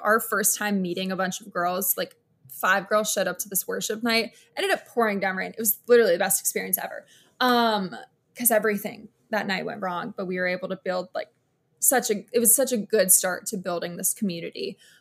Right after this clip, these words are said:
But we've hosted, like, worship nights, and then I met up with a couple girls for coffee. Really, the reason I started the Facebook group was because that video did so well, and I had so many girls message me that I had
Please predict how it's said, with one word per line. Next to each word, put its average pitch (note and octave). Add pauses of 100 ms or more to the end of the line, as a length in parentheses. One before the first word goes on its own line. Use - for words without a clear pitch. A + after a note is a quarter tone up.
(100)
But A3+
we've A#3+
hosted, A#3
like, -
worship B3
nights, A#3
and G#3+
then G3
I G3
met G#3
up G#3
with A#3+
a A3+
couple G#3+
girls F3+
for -
coffee. F3 (340)
Really, D#4+
the E4+
reason A3
I F3
started F3+
the G#3
Facebook G#3
group G#3+
was F#3+
because F#3 (200)
that F#3+
video F#3+
did F#3
so F#3+
well, F3
and F#3+
I F3
had F#3
so F#3+
many F#3
girls F3+
message F#3+
me A#3+
that G#3
I G3
had G3